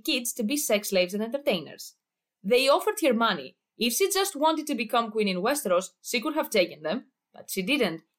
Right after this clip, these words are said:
because this is not the most important thing when you see what is going on in these places. And guess what? When the battle happened outside of the city and she won, and they surrendered, she didn't sack the city because she isn't a crazy, bloodthirsty queen who reigns with fire and blood.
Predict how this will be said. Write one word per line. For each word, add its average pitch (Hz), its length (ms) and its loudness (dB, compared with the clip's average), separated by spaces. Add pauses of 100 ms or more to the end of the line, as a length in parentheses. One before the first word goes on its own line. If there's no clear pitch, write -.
because 214 300 2
this 285 160 -2
is 220 100 -2
not 247 160 0
the 254 80 0
most 247 200 -2
important 214 460 -2
thing 262 320 0
when 277 240 2
you 330 80 4
see 311 140 -2
what 277 160 0
is 247 100 -10
going 226 280 0
on 190 140 2
in 185 100 -2
these 180 120 -12
places. 170 540 -4 (460)
And 196 180 0
guess 339 220 0
what? 196 400 0 (320)
When 196 220 0
the 233 80 2
battle 285 260 -2
happened 262 320 0
outside 262 480 2
of 208 120 0
the 196 80 -4
city 170 480 -4
and 185 140 -2
she 175 160 -6
won, 190 400 2 (200)
and 185 140 -2
they 175 80 0
surrendered, 185 540 0 (340)
she 262 140 0
didn't 359 280 2
sack 254 260 0
the 311 100 0
city 175 360 -2
because 277 300 0
she 285 140 0
isn't 302 200 0
a 277 60 2
crazy, 220 380 0
bloodthirsty 208 680 -2
queen 185 380 -2
who 208 80 0
reigns 254 260 2
with 294 160 -4
fire 165 320 2
and 175 140 -8
blood. 180 320 -4